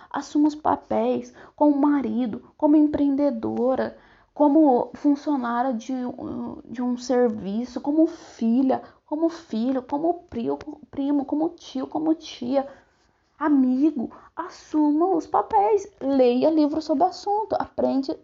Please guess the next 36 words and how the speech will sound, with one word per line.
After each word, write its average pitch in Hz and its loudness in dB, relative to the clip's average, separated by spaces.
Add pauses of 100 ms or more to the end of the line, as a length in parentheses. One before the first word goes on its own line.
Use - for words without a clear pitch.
os 285 -6
assuntos. 320 -6 (340)
Dá 254 4
pra 294 0
ser 269 0
feliz 262 -6 (180)
cem 269 2
por 294 -2
cento 233 -2 (220)
na 285 0
vida, 202 -4 (420)
ok? 269 -2 (280)
Muito 339 2
obrigada 220 2
por 220 -8
ter - -10
continuado 226 -4
aqui. 220 -8
Espero 262 2
que 269 0
esse, 339 6 (540)
é, 220 4
podcast 240 -2
esteja 254 -4
abençoando 247 -2
a - -12
sua 240 -10
vida, 233 -4
transforme 269 0
a 254 -4
sua 240 -2
vida 226 -2
como 269 0
transformou 269 0
a 247 2
minha. 247 0